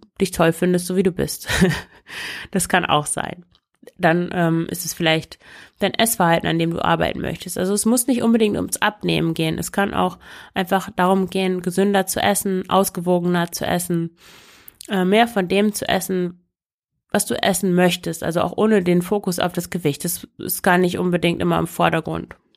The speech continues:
Ähm, ja, dass du vor allem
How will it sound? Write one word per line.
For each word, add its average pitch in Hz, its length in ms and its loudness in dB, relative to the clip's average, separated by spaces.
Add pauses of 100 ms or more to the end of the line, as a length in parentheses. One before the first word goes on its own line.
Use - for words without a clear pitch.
(1300)
Ähm, 285 760 2 (180)
ja, 175 260 2 (200)
dass - 180 -2
du 226 180 -2
vor - 180 0
allem 220 320 4